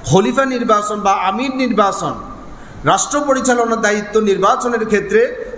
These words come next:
মুসলমানদের ভিতরে কোনো ধরনের সহিংসতা সৃষ্টি না হয়, যুদ্ধ বিগ্রহ বেঁধে না যায়, তিনি কি করলেন,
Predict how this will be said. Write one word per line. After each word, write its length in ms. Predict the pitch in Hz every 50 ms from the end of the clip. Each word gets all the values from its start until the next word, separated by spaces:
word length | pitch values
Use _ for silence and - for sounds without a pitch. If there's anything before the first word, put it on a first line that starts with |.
| - 151
মুসলমানদের 800 | 160 165 - 240 269 302 302 294 285 277 277 269 254 254 240
ভিতরে 280 | 214 220 233 226 226 220 - - - -
কোনো 160 | 190 190 202
ধরনের 420 | 190 202 202 202 208 220 247 277 294 - - - - - -
সহিংসতা 720 | - - 170 185 208 269 277 262 - - 247 240 220 202
সৃষ্টি 340 | 185 - 202 185 - 190 190
না 100 | 185 180
হয়, 240 | 175 165 180 208 247 285 - - - - - - 123
যুদ্ধ 300 | 160 208 208 - - 285
বিগ্রহ 460 | 269 - 226 220 185 214 233 220 190 196 202 196 196 196 - - - - - - 123
বেঁধে 340 | 147 170 170 165 175 202 196
না 260 | 185 170 170 175 175 147
যায়, 240 | 185 220 262 294 330 339 - - - - - - - -
তিনি 200 | - 269 269 269
কি 140 | 262 262 240
করলেন, 360 | - 226 220 214 208 202 196